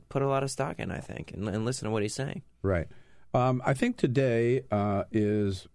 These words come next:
Speaker 2: the one-month anniversary of the tragedy at, uh, Stoneman High School in Parkland, Florida.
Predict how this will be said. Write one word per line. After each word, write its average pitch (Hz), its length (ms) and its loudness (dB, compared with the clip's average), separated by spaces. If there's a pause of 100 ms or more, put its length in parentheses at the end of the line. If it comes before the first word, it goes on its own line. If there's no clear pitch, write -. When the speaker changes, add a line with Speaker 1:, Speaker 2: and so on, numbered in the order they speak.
(140)
Speaker 2:
the 101 420 2
one-month 110 480 2
anniversary 98 760 2
of 87 200 2
the 87 220 2
tragedy 92 760 2
at, 87 300 0
uh, 82 80 2
Stoneman 90 480 0
High 92 140 2
School - 360 -2
in 80 80 -2
Parkland, 82 460 0
Florida. 95 460 2